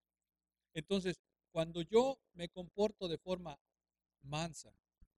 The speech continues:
y humilde, paciente, amoroso unos con otros, con mis hermanos, estoy viviendo en santidad con un llamamiento santo.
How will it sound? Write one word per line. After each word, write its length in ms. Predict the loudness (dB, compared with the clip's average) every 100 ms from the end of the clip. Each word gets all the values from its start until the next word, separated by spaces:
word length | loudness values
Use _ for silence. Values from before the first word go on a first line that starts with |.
| _ _
y 80 | -14
humilde, 600 | -12 -2 -2 -2 -6 -20 _ _ _ -16
paciente, 760 | -6 -4 -2 -2 -2 -10 -20 _ _ _ _ _ _
amoroso 640 | -16 -8 4 6 6 2 -12
unos 420 | -10 -8 -8 -10
con 200 | -8 -2
otros, 340 | 0 0 -6
con 180 | -6 -6
mis 180 | -6 -4
hermanos, 600 | -4 2 2 2 -4 -10 _ _ _ 0
estoy 320 | 0 0 -4
viviendo 520 | -4 -6 -8 -10 -16 _
en 160 | -12 -10
santidad 520 | -10 -10 -8 -8 -8 -12
con 180 | -20
un 100 | -18
llamamiento 520 | -14 -14 -16 -20 -20 -20
santo. 360 | -18 -20 -20